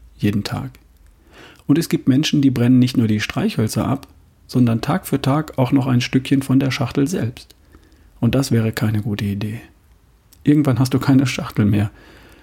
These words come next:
und dann wärst du endgültig ausgebrannt. Und das trifft auf dich ja nicht zu. Stattdessen weißt du ja, wie du dir hin und wieder neue Energie verschaffen kannst. Zum Beispiel, indem du zwischendurch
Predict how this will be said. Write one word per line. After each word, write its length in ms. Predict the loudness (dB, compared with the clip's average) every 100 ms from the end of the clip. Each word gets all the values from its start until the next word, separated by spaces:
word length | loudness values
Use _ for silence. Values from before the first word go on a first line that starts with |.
| -20 _
und 180 | -2 2
dann 220 | 2 2
wärst 200 | 2 0
du 40 |
endgültig 640 | 0 0 0 0 0 -4 -8 -20 -14
ausgebrannt. 680 | -10 -6 -6 -6 -10 -12 -18 -20 _ _ _ _ _ _ -20 -20 -20 -20 -20 -20 -8 -2
Und 140 | 0
das 120 | 2
trifft 220 | 0 -2
auf 100 | -2
dich 180 | 0 0
ja 80 | 2
nicht 240 | 0 -2
zu. 220 | -6 -8 -10 -16 -20 -20 _ -20
Stattdessen 520 | -6 -2 -2 2 2
weißt 240 | 2 -2 0
du 80 |
ja, 220 | 2 2 -2 -10 -20 -20 -16 -2
wie 80 | 0
du 120 | 2
dir 180 | 2 2
hin 160 | 4
und 140 | 4 4
wieder 240 | 4 4
neue 240 | 2 2
Energie 340 | 0 0 -2 -4
verschaffen 480 | -6 -6 -6 -6 -8
kannst. 380 | -8 -10 -12 -20 -20 _ _ _
Zum 160 | -2 0
Beispiel, 500 | -2 -2 0 -2 -2
indem 300 | 2 4 4
du 100 | 2
zwischendurch 560 | -2 -2 0 0 -2